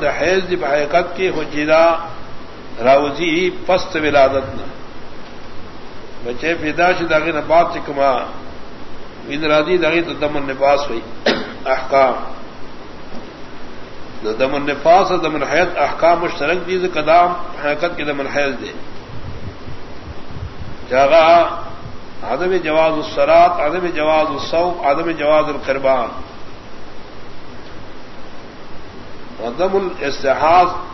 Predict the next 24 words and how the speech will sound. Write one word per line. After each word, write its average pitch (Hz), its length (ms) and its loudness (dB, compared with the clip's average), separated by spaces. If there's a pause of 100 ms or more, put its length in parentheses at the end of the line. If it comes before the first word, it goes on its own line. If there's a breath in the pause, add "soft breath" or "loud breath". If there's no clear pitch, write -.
(200)
دا 120 140 -4
دین 160 160 0 (120)
بیل 175 300 2
دی، 147 140 -2 (1400)
اگا 127 200 2
معنی 156 460 4
دا 175 100 -2 (120)
صلاة 175 420 6
دا 151 80 -6 (100)
صوم 175 360 0 (640)
دا 123 100 -4
قربان 156 380 4
نگردی، 185 380 0
بے 151 200 0 (100)
فیجود 165 420 0
لها 160 180 2
الصلاة 165 640 4 (880)
والصوم 156 680 0 (800)
والقربان، 131 840 2 (1500)
دا 131 100 4
ورہ 143 240 2
ټول 165 240 0
جائز 147 340 2
دی۔ - 120 -12